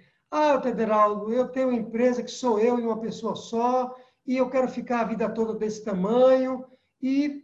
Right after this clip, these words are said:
tá bom, então, nesse caso, você vai precisar realmente de menor delegação. Claro que eu não aconselho de forma nenhuma que você faça isso, né? Eu sempre digo que ficar pequeno é perigoso, ficar pequeno é pior do que, do que crescer,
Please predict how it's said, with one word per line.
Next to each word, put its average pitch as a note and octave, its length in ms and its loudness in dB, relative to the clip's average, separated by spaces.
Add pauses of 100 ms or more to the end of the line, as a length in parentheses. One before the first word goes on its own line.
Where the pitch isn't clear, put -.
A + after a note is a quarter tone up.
tá A#4 100 -6
bom, C4+ 240 6
então, A#3 220 0
nesse A3 200 0
caso, G#3+ 300 -2
você B3+ 160 -8
vai G#3+ 160 -2
precisar A3 300 -6
realmente F#3 380 -2
de A#3+ 80 -2
menor F#3+ 260 0
delegação. C4 600 2 (160)
Claro B3 280 2
que D4+ 60 -4
eu C#4 60 -2
não A3+ 80 2
aconselho B3 640 -4 (540)
de - 60 -18
forma A3 260 -2
nenhuma G#3+ 240 0
que G#3 60 -10
você G3 180 -8
faça G3+ 340 -4
isso, B3 360 -4
né? G#3 240 -2
Eu F#3+ 60 -4
sempre A3 340 -8
digo G3+ 260 -10
que G3+ 420 -8 (140)
ficar - 220 -8
pequeno G#3 320 -6
é - 20 -4
perigoso, A3 720 -2 (560)
ficar A#3+ 200 -2
pequeno C4 280 -2
é B3+ 60 0
pior B3+ 320 4
do - 60 -6
que, - 80 -8
do F#3+ 300 -10
que G#3+ 140 -4
crescer, A3+ 480 -4